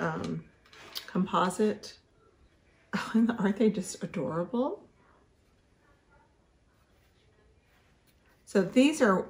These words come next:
one of my first, I believe. Um, I picked up this, well, I purchased this from Jody Renshaw when she was doing live sales on YouTube. And I just love this. Um,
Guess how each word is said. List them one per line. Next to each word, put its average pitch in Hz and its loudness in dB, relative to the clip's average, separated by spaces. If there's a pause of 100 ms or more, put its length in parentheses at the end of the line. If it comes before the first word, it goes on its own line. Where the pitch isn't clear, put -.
one 208 4
of 214 6
my 160 2
first, - -6
I 160 -4
believe. 170 -6 (1300)
Um, 165 -2
I 180 0
picked 226 0
up 185 0 (100)
this, 220 0 (120)
well, 175 -2
I 170 4
purchased 240 -2
this 165 2
from 170 -2
Jody 175 0
Renshaw 165 -4 (420)
when 170 0
she 175 0
was 175 2
doing 170 2
live 160 -2
sales 151 -6
on 156 -4
YouTube. 190 0 (720)
And 165 -4
I 160 -2
just 165 -6
love 143 -6
this. - -8 (540)
Um, 156 -6